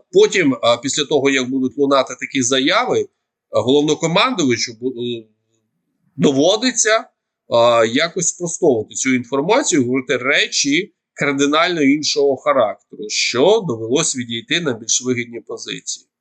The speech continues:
Але проблема у тому і полягає, що у росіян настільки зараз сконцентровано сил та засобів, які накопичувались не просто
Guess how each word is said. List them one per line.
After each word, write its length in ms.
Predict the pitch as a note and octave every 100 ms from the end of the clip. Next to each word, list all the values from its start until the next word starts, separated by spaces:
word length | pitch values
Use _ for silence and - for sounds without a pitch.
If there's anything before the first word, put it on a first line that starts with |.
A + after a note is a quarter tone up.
| - - -
Але 200 | - B2+
проблема 560 | B2+ C#3+ D3 D#3 D3+ C#3+
у 40 |
тому 320 | C#3 C#3 C3+
і 80 | B2+
полягає, 580 | B2 C3+ C#3+ B2 A2 A2
що 240 | - A2+
у 20 |
росіян 380 | A2+ - C3+ B2+
настільки 500 | C3 B2 - C3+ D#3
зараз 300 | B2 A#2+ A2+
сконцентровано 720 | - C3 C3+ B2+ C#3 B2 A#2+ A#2
сил 320 | - B2 A2+
та 100 | B2
засобів, 580 | A#2 B2+ A2 - A2 A2 _ - -
які 280 | B2 B2+ D3+
накопичувались 840 | C#3 B2+ C#3+ D3 C3+ - C3 B2 -
не 100 | D3+
просто 380 | F#3+ D4 -